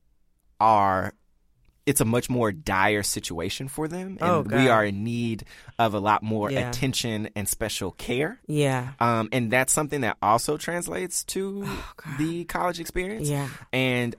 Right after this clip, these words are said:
Speaker 1: how, you know, how, like you say, your professors were related to you. Like, you know, I can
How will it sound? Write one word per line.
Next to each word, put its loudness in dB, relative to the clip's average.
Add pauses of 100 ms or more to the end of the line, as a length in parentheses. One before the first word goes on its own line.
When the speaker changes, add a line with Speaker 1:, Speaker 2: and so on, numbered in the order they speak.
(100)
Speaker 1:
how, 6
you -4
know, -2
how, 0 (180)
like -8
you -10
say, -4
your -2
professors -4
were -2
related -2
to -6
you. 2
Like, 0
you -6
know, -2 (220)
I 8
can -6